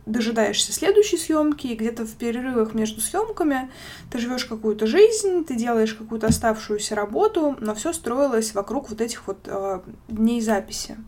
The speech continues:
И когда всё это кончилось, когда всё это домонтировалось, я прям немножко выдохнула.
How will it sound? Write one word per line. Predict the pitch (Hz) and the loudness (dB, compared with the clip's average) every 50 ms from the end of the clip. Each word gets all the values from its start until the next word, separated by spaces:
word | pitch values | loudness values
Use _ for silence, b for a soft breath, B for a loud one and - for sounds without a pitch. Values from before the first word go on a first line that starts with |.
| B B B B B B B B B B B B B B B B B B B B B B B B B - - - - | B B B B B B B B B B B B B B B B B B B B B B B B B -20 -20 2 4
И | 302 | 6
когда | - 330 339 302 277 349 339 | 10 10 10 12 12 10 10
всё | 330 - - 294 | 10 8 6 4
это | 285 - | 4 2
кончилось, | - - - 440 480 480 - - 330 302 277 - | 4 6 6 6 8 6 4 4 6 6 6 4
когда | - 269 226 226 277 262 | 2 -2 0 2 2 2
всё | 254 - - 277 262 | 2 0 -2 -2 -2
это | 226 262 | -2 0
домонтировалось, | 233 226 262 254 254 254 240 233 - 392 440 440 349 302 285 262 247 233 - - 254 | 0 0 2 2 2 2 2 6 6 8 8 8 6 6 4 4 4 0 -2 0 2
я | 269 294 | 2 2
прям | 285 277 269 262 262 254 | 4 4 4 4 4 4
немножко | 254 254 254 254 247 254 - 269 | 2 -2 -4 -4 -4 -4 -4 -4
выдохнула. | 233 320 440 440 453 - - 302 254 240 226 208 208 208 | 0 2 4 4 4 4 4 2 2 2 0 0 -2 -4